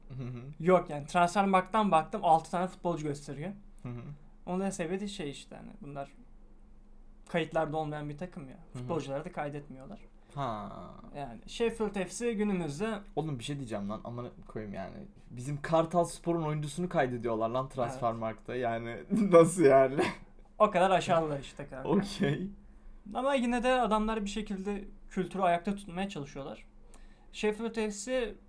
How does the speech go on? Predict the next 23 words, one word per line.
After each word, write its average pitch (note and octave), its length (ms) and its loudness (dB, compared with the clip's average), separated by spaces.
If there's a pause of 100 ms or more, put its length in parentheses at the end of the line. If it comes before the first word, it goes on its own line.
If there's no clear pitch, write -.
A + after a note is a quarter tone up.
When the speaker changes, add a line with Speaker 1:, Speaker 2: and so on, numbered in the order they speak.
Speaker 2:
kuruluşunun G3+ 460 0
yüzüncü F#3+ 400 2
yılında, C#3 260 -4
bin D3+ 120 -6
dokuz E3+ 140 -10
yüz F3 140 -4
elli F3 220 -4
yedi F#3+ 180 0
yılında F3+ 460 -4 (300)
İngiltere G3+ 440 0
milli G3+ 260 4
takımı G3 320 -2
özel F#3+ 260 0
bir F#3+ 80 0
maç G3 260 0
yaptırıyorlar C#3+ 680 -8
falan. D#3 160 -8
Hani C#3+ 180 -12
adamın, D#3+ 440 -4
adamların D#3+ 380 -4
da C#3+ 120 -6
değerini D3+ 320 -2
biliyorlar. C#3+ 460 -4